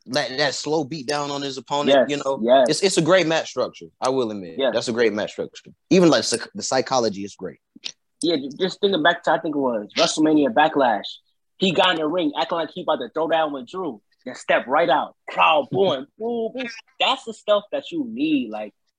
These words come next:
Speaker 2: that connection right there is, like, getting the reaction out of them. Like, Roman is good as hell at that,
Speaker 1: He's,
Speaker 2: bro.
Speaker 1: he's tapped into it. I will say, I, like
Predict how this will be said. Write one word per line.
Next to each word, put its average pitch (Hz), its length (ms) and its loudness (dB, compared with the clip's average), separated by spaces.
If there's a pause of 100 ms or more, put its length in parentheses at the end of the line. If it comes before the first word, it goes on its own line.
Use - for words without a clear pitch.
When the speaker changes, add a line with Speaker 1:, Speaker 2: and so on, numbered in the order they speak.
(120)
Speaker 2:
that 151 180 -4
connection 147 420 -8
right 143 180 -6
there 156 300 0
is, 107 60 -10
like, 113 180 -4 (680)
getting 170 220 2
the 147 100 2
reaction 156 500 -2
out 156 120 2
of 151 60 -2
them. 156 220 0 (480)
Like, 107 180 -10
Roman 139 420 0
is 107 100 -14
good 151 220 2
as 120 100 -4
hell 143 220 4
at 101 140 -2
that, 92 100 0
Speaker 1:
He's, 196 220 6
Speaker 2:
bro. 208 80 4
Speaker 1:
he's 214 140 6
tapped 196 280 2
into 196 280 2
it. 151 40 8
I 139 100 6
will 170 220 2
say, 160 360 -4
I, 160 140 2
like 139 340 -4